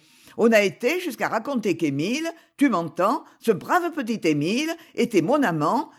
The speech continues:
que nous vivions en ménage, que je le martyrisais. Ah, ton pauvre père, s'il savait cela ! » « Où est Émile ? »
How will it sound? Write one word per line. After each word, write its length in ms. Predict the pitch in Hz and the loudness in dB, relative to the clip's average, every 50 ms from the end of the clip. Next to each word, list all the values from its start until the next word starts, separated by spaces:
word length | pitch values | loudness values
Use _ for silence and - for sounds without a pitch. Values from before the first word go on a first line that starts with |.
| _ _ | _ _
que 60 | 208 | 2
nous 160 | 208 196 175 151 | 2 2 2 2
vivions 340 | 202 302 311 302 294 294 226 208 | 2 2 2 2 2 2 2 0
en 100 | 185 170 | -2 -2
ménage, 580 | 165 156 143 139 147 175 226 269 311 339 349 330 320 - - _ | -2 -2 0 0 0 0 0 -2 -4 -4 -6 -8 -10 -14 -10 _
que 120 | 214 220 | -2 0
je 100 | 190 190 | 0 0
le 120 | 180 160 143 | 0 -2 0
martyrisais. 960 | 147 190 285 - - 370 339 277 240 196 147 131 143 135 127 127 147 - _ _ _ _ _ _ _ _ _ _ _ | 0 0 -2 -2 -2 -2 0 2 0 0 0 0 -2 -2 -2 -4 -6 -12 _ _ _ _ _ _ _ _ _ _ _
Ah, 260 | 349 339 247 185 - - | 0 2 2 0 -2 -4
ton 160 | 220 190 143 | -6 -6 -6
pauvre 360 | - - 330 311 220 190 196 | -2 0 0 2 4 2 0
père, 480 | 190 - 233 220 175 147 147 151 151 - _ _ - | 0 -2 -2 -2 -2 -2 -2 -6 -8 -10 _ _ -2
s'il 200 | - 285 247 - | 0 0 0 0
savait 320 | - 302 320 320 277 247 | -2 -2 -2 0 0 -2
cela ! » « 520 | - - 170 147 147 180 247 302 339 - - _ _ _ _ _ _ _ _ _ _ _ _ _ _ _ _ _ _ | -4 -4 -4 -2 0 0 0 -2 -4 -8 -14 _ _ _ _ _ _ _ _ _ _ _ _ _ _ _ _ _ _
Où 160 | 285 277 247 277 | 4 6 6 8
est 180 | 349 359 269 | 8 6 6
Émile ? » 500 | 196 180 170 156 156 151 143 143 143 - | 4 4 2 0 0 0 0 -2 -4 -6